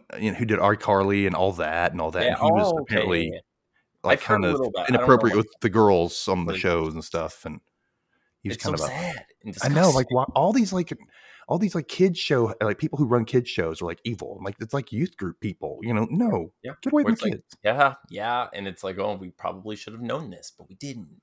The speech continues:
Speaker 2: Dang it."
Speaker 1: We
Speaker 2: You
Speaker 1: should
Speaker 2: know?
Speaker 1: have watched for this 'cause,
Speaker 2: Yeah.
Speaker 1: you know, people in
Speaker 2: But
Speaker 1: power will, you know.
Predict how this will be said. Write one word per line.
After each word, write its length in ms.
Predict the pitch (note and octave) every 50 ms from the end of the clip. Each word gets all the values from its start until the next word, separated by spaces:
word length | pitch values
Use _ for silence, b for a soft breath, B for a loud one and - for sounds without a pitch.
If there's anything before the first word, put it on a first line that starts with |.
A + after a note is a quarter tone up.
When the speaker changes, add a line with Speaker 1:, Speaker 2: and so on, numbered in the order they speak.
| _
Speaker 2:
Dang 300 | - G#2+ A#2 B2+ C3+ A#2+ G#2+
it." 120 | - G#2 G2
Speaker 1:
We 120 | G#2 G#2
Speaker 2:
You 60 | G2
Speaker 1:
should 80 | F#2+ F2+
Speaker 2:
know? 60 | F2+
Speaker 1:
have 140 | F#2 A#2 A2+
watched 380 | G2+ A#2+ F3+ G3 - - -
for 80 | - E2+
this 400 | D#2+ D#2+ D2+ C#2+ - - - -
'cause, 220 | - F2 D#2+ D#2 D2
Speaker 2:
Yeah. 260 | G2 F2 - - - F2
Speaker 1:
you 60 | D#2+
know, 100 | D#2 -
people 260 | - - D#2+ - - G2
in 60 | G#2+
Speaker 2:
But 60 | G#2
Speaker 1:
power 320 | - B2 C#3+ C3 A2+ A2 A#2
will, 360 | G#2+ E2+ F2 F#2 F#2 G#2+ A2+ -
you 100 | G2+ F#2+
know. 220 | F2 D#2 E2 E2+